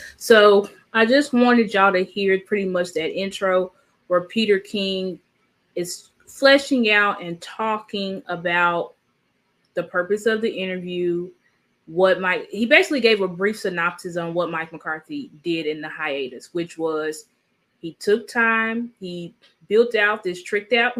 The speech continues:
<laughs> barn. You guys can see it in the pictures, uh, because I have stills of the actual interview,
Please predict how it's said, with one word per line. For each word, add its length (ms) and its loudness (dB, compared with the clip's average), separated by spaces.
<laughs> 80 6
barn. 460 0
You 80 -10
guys 300 -4
can 180 -14
see 340 -6
it 140 -4
in 80 -8
the 80 -8
pictures, 580 -8
uh, 260 -2
because 300 -6
I 160 -2
have 260 -8
stills 520 -4
of 480 -6
the 160 -10
actual 360 -4
interview, 560 -8